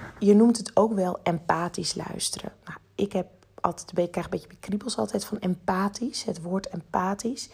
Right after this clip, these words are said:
Eh, want er wordt zoveel, wordt het gebruikt en, en, eh, ja, nou, hè, de, ik, ik weet niet wa-, wat dat is, maar het, het gaat er in ieder geval om dat het belangrijk is dat je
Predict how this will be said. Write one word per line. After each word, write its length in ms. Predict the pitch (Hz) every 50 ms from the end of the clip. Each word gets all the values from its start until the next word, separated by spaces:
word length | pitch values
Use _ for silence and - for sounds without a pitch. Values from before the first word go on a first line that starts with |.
| - - - - - - - - _ _
Eh, 200 | - 202 190 190
want 140 | 180 175 175
er 80 | 170
wordt 200 | 156 165 170 - -
zoveel, 760 | 160 160 175 185 214 214 - - 185 170 170 170 170 - - -
wordt 140 | - - -
het 120 | - - -
gebruikt 520 | - 160 151 - - - 170 165 - -
en, 180 | - 156 160 170 -
en, 160 | 165 160 165 165 - -
eh, 400 | 170 160 160 160 156 156 156 160 165 160 - - - - _ _ _ _ _ _ _ _ _
ja, 280 | - 165 160 143 - - - - _
nou, 320 | - 185 160 - - - - - - _ - _
hè, 260 | 208 214 240 254 247
de, 380 | - - - - - - - - - - -
ik, 220 | - - - - 202 - 196 180 196 -
ik 80 | - -
weet 180 | 208 185 190
niet 160 | 208 196 202 -
wa-, 180 | 175 - -
wat 160 | - 175 175
dat 180 | - 180 170 -
is, 300 | - 175 170 165 - -
maar 180 | 185 170 175 - - - - - - - - - - - - - - - - _ _ _ _ _ _ _ _ -
het, 260 | - - - 196 -
het 140 | - 202 -
gaat 260 | - 214 208 247 277
er 60 | -
in 60 | - -
ieder 160 | 208 220 208
geval 260 | - - - 202 208
om 300 | 196 180 180 185 190 190 - - _ -
dat 160 | - 180 -
het 120 | - 156 151
belangrijk 580 | 180 170 170 190 220 254 233 208 202 202 -
is 320 | - 185 180 190 - - -
dat 260 | 185 175 170 - -
je 140 | 180 165